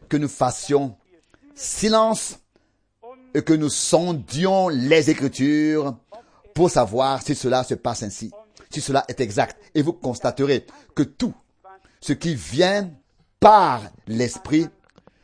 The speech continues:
sera vérifié et vérifiable par l'Écriture. Si Dieu le veut, nous continuerons demain.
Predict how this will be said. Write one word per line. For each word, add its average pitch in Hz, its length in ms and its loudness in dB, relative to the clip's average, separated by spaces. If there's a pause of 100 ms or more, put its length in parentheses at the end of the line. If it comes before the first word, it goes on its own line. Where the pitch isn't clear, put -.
(140)
sera 151 320 2
vérifié 147 1040 4 (200)
et 139 80 2
vérifiable 131 720 2
par 107 160 -4
l'Écriture. 104 480 -10 (320)
Si 202 340 0
Dieu 127 280 4
le 127 80 0
veut, 131 280 -2 (300)
nous 139 100 0
continuerons 127 1160 -2
demain. 110 320 -2